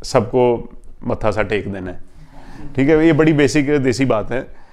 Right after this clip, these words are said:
क्योंकि उस टाइम नहीं याद रहेगा, कई बार भूल ही जाता है बंदा कि इनको भी नमस्ते करनी थी। They are not there to take your नमस्ते, it just shows your, आपका कॉन्फिडेंस की गेम है सारी,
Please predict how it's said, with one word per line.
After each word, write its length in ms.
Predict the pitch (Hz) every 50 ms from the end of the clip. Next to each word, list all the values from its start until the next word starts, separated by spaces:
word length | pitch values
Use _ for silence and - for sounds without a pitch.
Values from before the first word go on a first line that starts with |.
| - - - - -
क्योंकि 300 | 127 127 113 107 156 160
उस 200 | 165 156 - -
टाइम 140 | 180 180
नहीं 200 | 175 180 202 190
याद 240 | - 131 113 107 101
रहेगा, 360 | 104 101 101 98 98 98 101
कई 180 | 98 95 113 113
बार 180 | 110 123 131 135
भूल 240 | 131 120 139 160
ही 80 | 160 175
जाता 240 | 160 160 139 120 143
है 60 | 131
बंदा 220 | 127 123 120 135
कि 120 | 127 117 135
इनको 220 | 131 131 120 143
भी 100 | 131 139
नमस्ते 300 | 127 123 117 107 - 117
करनी 300 | 107 107 104 101 98 95
थी। 200 | 92 90 104 98 - - - - - 123
They 140 | 127 147 151
are 120 | 170 196
not 120 | 208 180 165
there 240 | 170 190 190 180 160
to 100 | 175 156
take 180 | - 139 131 107
your 140 | 123 120 110
नमस्ते, 400 | 104 101 95 - - 113 113 127
it 120 | 127 120 147
just 120 | 160 151 - -
shows 180 | 160 165 160 156
your, 200 | 175 190 202 202 - - - - - - - - - - - - - - - - - - - - - - - - - - - - - -
आपका 180 | 156 151 185
कॉन्फिडेंस 520 | 185 180 180 170 170 180 185 196 196 - -
की 120 | - 160
गेम 200 | 120 120 110 95
है 80 | 92 90
सारी, 280 | - - 92 87 85